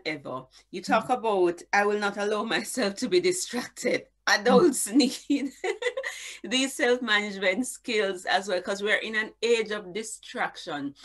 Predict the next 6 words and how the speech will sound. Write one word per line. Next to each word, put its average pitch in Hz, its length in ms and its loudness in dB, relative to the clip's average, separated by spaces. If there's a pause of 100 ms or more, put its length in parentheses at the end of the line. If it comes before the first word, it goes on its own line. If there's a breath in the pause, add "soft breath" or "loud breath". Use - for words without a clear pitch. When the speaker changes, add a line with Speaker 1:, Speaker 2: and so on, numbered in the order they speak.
(140 loud breath)
Speaker 1:
But 151 320 4
Speaker 2:
Yeah. - 60 -6 (760 loud breath)
Speaker 1:
right 247 460 4
now, 165 560 -2 (800)
it 262 320 -4
is 226 500 -2